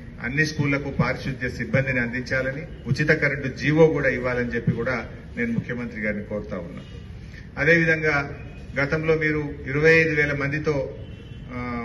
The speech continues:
డిఎస్సి నిర్వహిస్తామని, ఇరవై ఐదు వేల ఖాళీలు నింపుతామని చెప్పి మీరు హామీ ఇచ్చి ఉన్నారు. కానీ నోటిఫికేషన్ చూస్తే పదకొండు వేలకే ఇచ్చారు.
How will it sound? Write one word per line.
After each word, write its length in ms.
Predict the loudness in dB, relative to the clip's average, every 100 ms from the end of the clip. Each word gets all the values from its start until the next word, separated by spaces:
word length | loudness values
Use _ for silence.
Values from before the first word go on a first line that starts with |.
| -4 -6 -8 -6
డిఎస్సి 600 | 2 4 4 2 -2 -2
నిర్వహిస్తామని, 800 | -2 0 2 2 0 -4 -2 -4
ఇరవై 300 | -4 0 2
ఐదు 160 | 4 4
వేల 180 | 2 0
ఖాళీలు 420 | 0 0 2 0
నింపుతామని 540 | 0 -4 -4 -4 -4
చెప్పి 480 | -6 -4 -4 -4 -6 -6
మీరు 140 | -6
హామీ 280 | -4 -4 -4
ఇచ్చి 260 | -4 -6 -6
ఉన్నారు. 300 | -4 -6 -6 -12 -12 -14 -12 0
కానీ 200 | 0 2
నోటిఫికేషన్ 720 | 2 2 2 2 2 0 -4
చూస్తే 220 | -2 -2
పదకొండు 440 | -2 -2 -2 -2
వేలకే 300 | 0 0 0
ఇచ్చారు. 480 | -6 -6 -10 -10 -12